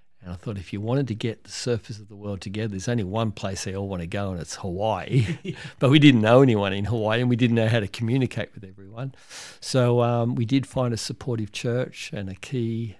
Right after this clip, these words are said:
uh, professional surfboard shaper who was quite well known as a Christian to sort of back it. But I actually wrote letters to every contact we knew around the world, and I wrote on a gum leaf. <laughs>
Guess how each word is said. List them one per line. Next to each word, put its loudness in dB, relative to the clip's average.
uh, -20
professional -8
surfboard -6
shaper -4
who -8
was -10
quite -8
well -6
known -6
as -8
a -8
Christian -6
to -14
sort -8
of -12
back -4
it. -6
But -2
I 0
actually -4
wrote 0
letters -2
to -2
every -2
contact -4
we -12
knew -14
around -6
the -4
world, 0
and -4
I 2
wrote 2
on 0
a 0
gum 0
leaf. -6
<laughs> -18